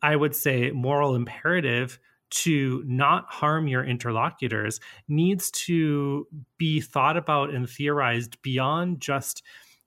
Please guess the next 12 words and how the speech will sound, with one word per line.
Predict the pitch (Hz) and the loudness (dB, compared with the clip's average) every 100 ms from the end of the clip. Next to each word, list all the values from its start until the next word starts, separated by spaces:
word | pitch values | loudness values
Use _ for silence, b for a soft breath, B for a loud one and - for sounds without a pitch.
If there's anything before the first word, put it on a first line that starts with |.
| - | -14
the | 113 139 123 117 120 120 143 | -4 0 2 2 2 -2 -2
representation | 135 127 143 127 127 - 120 - 120 113 113 113 113 B B _ | -4 -2 -4 -4 -6 -2 -4 -2 -2 -2 0 -2 -6 B B _
of | 139 | 0
a | 127 | 0
group | 113 117 113 113 _ _ | 0 -2 -2 -4 _ _
in | 131 123 | -4 -2
terms | - 120 113 | -2 -4 -4
of | 110 | -2
knowledge | 107 110 107 | 0 0 -2
sharing, | - - 98 110 147 B B - | -4 -4 -6 -6 -14 B B 0
but | 143 | 2
as | 135 127 123 123 | 4 4 2 0